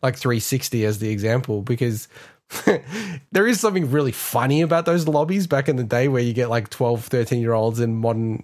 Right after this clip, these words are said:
Warfare two, and they're all like, "Ah," you know, with their high-pitched voices trying to act like they're so tough they'll bash you or something.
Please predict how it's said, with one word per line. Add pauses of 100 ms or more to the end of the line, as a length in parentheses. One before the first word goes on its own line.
Warfare
two, (340)
and
they're
all
like,
"Ah,"
you
know,
with
their
high-pitched
voices
trying
to
act
like
they're
so
tough
they'll
bash
you
or
something.